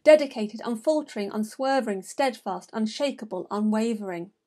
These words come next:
I wonder how many of those adjectives we can apply to our own faith and to our own approach, our own attitude, to the Bible,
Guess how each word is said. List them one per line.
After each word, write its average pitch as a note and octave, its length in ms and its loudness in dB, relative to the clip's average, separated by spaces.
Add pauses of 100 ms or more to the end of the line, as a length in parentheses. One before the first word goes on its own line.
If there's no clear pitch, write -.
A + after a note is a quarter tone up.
(1200)
I D#4 60 2
wonder E4+ 300 4
how D#4 160 -4
many C#4+ 240 -2
of C4+ 80 -4
those B3+ 240 0
adjectives A3+ 580 -8
we A3 160 0
can A3 160 -8
apply G3 380 -8
to G#3 180 -10
our G#3 180 0
own G#3+ 220 2
faith E3+ 380 -10 (760)
and A3 140 -2
to A#3 100 -6
our A3+ 160 6
own B3 200 4
approach, F#3 600 -6
our A#3 200 -4
own C4 240 4
attitude, A3 680 -8 (680)
to - 80 -4
the A#3+ 80 6
Bible, A#3+ 560 0